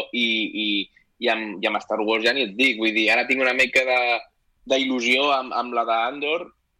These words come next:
però, hòstia, Obi-Wan ha estat un xasco,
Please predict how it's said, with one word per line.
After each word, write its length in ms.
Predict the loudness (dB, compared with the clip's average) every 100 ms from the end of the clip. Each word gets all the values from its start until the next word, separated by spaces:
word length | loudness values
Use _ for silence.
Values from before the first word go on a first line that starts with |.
| _ _ -6
però, 180 | -2 -2 -2 -2 -2 0 0 0 -2 -4 -8 -16 -20
hòstia, 320 | -12 -6 -6
Obi-Wan 520 | -4 -6 -4 -2 -2
ha 40 | -4
estat 160 | -12
un 120 | -14 -4
xasco, 400 | -2 -2 -2